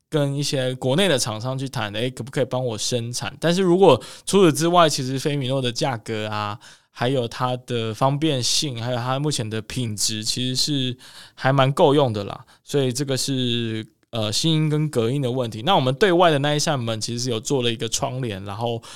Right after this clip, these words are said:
平常录音的时候就把它拉上，这是做一个基本的。然后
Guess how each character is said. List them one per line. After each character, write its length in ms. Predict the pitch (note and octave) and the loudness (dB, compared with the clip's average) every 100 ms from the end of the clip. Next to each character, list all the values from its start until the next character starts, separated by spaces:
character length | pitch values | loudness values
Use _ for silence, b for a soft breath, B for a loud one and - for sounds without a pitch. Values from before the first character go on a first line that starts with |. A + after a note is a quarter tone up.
| B | B
平 140 | - | 0
常 100 | A#2+ | 2
录 140 | C3+ C#3 | 4 2
音 60 | |
的 100 | B2 | 2
时 100 | A2 | -2
候 100 | A#2 | -4
就 120 | A#2 B2+ | -4 -6
把 100 | G2 | -6
它 140 | G2 | -6
拉 280 | A2 G#2 G#2+ | -2 -2 -2
上， 240 | - A2 - | -4 -8 -12
这 100 | A#2+ | -12
是 100 | A#2+ | -10
做 200 | A#2+ A#2+ | -6 -6
一 40 | |
个 120 | A2+ F2+ | -6 -10
基 220 | - A2+ | -8 -8
本 160 | - G2 | -8 -12
的。 140 | - G2+ | -12 -12
然 120 | A2+ | -8
后 300 | A#2+ C#3+ C3+ | -2 0 0